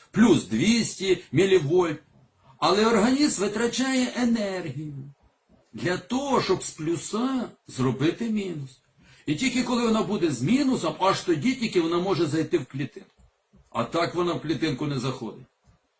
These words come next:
Як просто. Ні, ну дехто каже,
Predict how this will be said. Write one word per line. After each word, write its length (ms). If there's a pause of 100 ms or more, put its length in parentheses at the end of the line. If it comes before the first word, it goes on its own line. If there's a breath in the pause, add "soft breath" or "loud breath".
(480)
Як 420
просто. 440 (960)
Ні, 280
ну 120
дехто 340
каже, 260